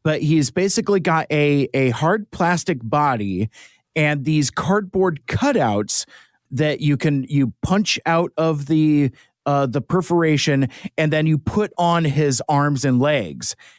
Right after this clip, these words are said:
And he has one swappable arm that's, uh, that, that's Laserbeak on, on, on his perch on his wrist.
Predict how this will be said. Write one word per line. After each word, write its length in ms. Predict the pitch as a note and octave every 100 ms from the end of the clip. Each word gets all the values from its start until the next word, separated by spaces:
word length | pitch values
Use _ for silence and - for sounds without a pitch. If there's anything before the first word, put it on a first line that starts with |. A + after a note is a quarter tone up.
| _ -
And 240 | E3 D#3+ D3
he 220 | D3+ E3+
has 400 | F3+ E3+ E3 C3
one 420 | C3 F3 G3 F#3
swappable 840 | - - F3 A3+ C#4+ G#3+ E3 D#3 C#3+
arm 400 | C#3+ C3 C3 B2 - - -
that's, 280 | D#3 -
uh, 180 | D#3 C3 A#2
that, 180 | D3+ -
that's 280 | D3 - C#3+
Laserbeak 600 | E3+ D#3 D3 D#3+ C#3+ D3+
on, 260 | C#3+ C#3 B2+
on, 320 | C3+ C3+ C3+ C3
on 160 | C3+ C3+
his 140 | B2
perch 340 | - C#3+ B2+ C3+
on 140 | B2
his 280 | G#2 A#2 -
wrist. 500 | C#3+ D#3 A#2 -